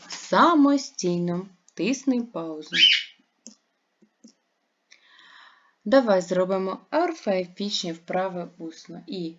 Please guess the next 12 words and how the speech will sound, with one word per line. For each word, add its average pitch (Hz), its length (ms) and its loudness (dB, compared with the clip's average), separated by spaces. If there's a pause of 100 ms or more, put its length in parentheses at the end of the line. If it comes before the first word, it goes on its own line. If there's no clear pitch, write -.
(380)
читай 233 540 0
швидко. 170 640 -10 (320)
Білий 202 580 -2 (220)
б'ють, 220 460 -6 (540)
півень 190 440 -4 (200)
п'ять, 247 460 -4 (460)
віє 170 580 -4 (160)
в'є, 220 500 -4 (480)
місяць 370 720 -4 (100)
м'ята, 190 600 -4 (460)
нові 180 640 -4
солов'ї, 220 800 -2